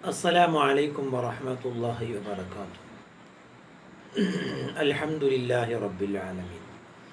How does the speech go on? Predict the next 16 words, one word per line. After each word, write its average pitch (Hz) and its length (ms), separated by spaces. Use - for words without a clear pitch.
<clears throat> - 1160
والصلاة 160 600
والسلام 170 720
على 143 280
سيد 127 460
المرسلين 110 800
وعلى 151 380
آله 151 280
وأصحابه 151 840
أجمعين، 135 560
أما 104 140
بعد. 90 260
وما 175 400
توفيقي 185 720
إلا 175 220
بالله، 165 460